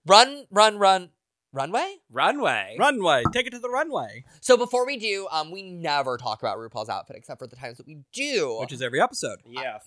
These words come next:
Speaker 1: But I would never mention it. Um, again, Saphir-, uh, S-, Plane is turning over a new leaf,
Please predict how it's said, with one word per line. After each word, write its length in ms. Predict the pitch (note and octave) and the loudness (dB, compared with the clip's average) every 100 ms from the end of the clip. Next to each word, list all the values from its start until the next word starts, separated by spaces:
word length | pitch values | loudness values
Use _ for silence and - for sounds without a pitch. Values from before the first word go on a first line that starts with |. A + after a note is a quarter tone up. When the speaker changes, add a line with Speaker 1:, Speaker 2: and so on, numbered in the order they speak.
| F#3+ | 0
Speaker 1:
But 200 | G#3+ F#3+ | 4 6
I 80 | F#3+ | 4
would 120 | F3+ | 2
never 200 | F3 D#3 | -2 -2
mention 340 | E3 E3+ F3 | -6 -6 -6
it. 220 | C3+ A2 - | -6 -6 -4
Um, 300 | D3+ C#3+ C#3 _ _ _ _ _ _ - | -4 -4 -8 _ _ _ _ _ _ -6
again, 400 | G#3+ C#4 C4 G#3+ _ - | -2 2 2 -2 _ -16
Saphir-, 440 | - A#3 F#3+ F#3+ - | -12 -8 -8 -10 -8
uh, 120 | F3 - - _ _ | -8 -8 -20 _ _
S-, 220 | E3 - _ | -16 -16 _
Plane 220 | D#3 F#3 G3+ | -8 -4 -4
is 100 | G#3+ | -6
turning 320 | G#3 G3 G3+ | -8 -6 0
over 240 | E3+ F#3 | 0 0
a 60 | F#3 | -4
new 180 | E3+ F3+ | -4 -8
leaf, 440 | B3 E4 C#4 - | -6 -6 -6 -10